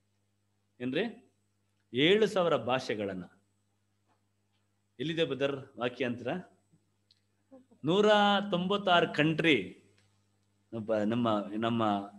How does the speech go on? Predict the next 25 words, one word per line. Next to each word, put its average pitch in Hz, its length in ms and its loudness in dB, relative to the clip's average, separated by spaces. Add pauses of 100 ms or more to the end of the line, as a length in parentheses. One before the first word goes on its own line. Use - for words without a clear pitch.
(380)
ಇದೆ 110 200 -2
ರೀ, 113 180 2
ನಮ್ಮ 104 240 -6
ಭೂಮಿಯಲ್ಲಿ 123 380 -4
ಇರೋಂಥ 123 220 -2 (640)
ಎಷ್ಟು 107 400 -4
ಕಂಟ್ರಿ 143 180 0
ಇದೆ 139 120 2
ರೀ? 156 80 -2 (560)
ನೂರ 165 220 4
ತೊಂಬತ್ತಾರು 165 640 2
ಕಂಟ್ರಿಯಲ್ಲಿ 160 720 4
ಏಳು 170 440 2
ಸಾವಿರ 165 340 4
ಭಾಷೆಯನ್ನ 143 580 4
ತಗೊಂಡ್ಬಿಟ್ರುನುವೆ, 120 1120 -4 (340)
so 131 80 -2
ನಮ್ಮ 131 180 0
ದೇವ್ರನ್ನ 139 380 6
ಅರ್ಥ, 120 320 2
ಅದನ್ನ 127 240 2
ಅರ್ಥ 123 200 0
ಮಾಡ್ಕೊಳ್ತಾರೆ. 131 600 2
ಆ 143 340 4
ಒಂದು 135 580 0